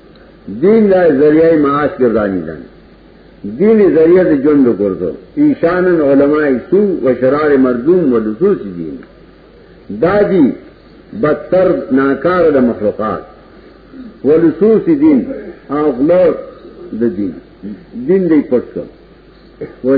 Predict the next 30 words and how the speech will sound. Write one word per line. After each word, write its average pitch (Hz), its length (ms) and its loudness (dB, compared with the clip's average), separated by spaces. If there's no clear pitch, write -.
شرار 151 320 0
مردوم۔ 110 480 0
حضرت 135 400 0
شیخ 165 160 0
مجدد 151 440 0
و 170 120 2
تک 151 280 -2
لو 147 180 2
وائی، 170 180 2
شریران 151 520 0
وائی، 170 260 2
مونگ 147 240 2
نشو 165 260 0
ہے 104 80 0
دے۔ 82 100 -8
شیخ - 280 4
لکی 185 440 0
الفت 143 360 -2
الربانی 147 580 0
کی 143 140 2
پرانی 127 280 2
پیر، 110 300 -2
تعمل 160 720 2
للخلص 175 520 -2
و 165 240 4
تريد 156 320 2
ان 135 260 2
يقبله، 185 500 0
کار 196 280 0
کے 185 260 2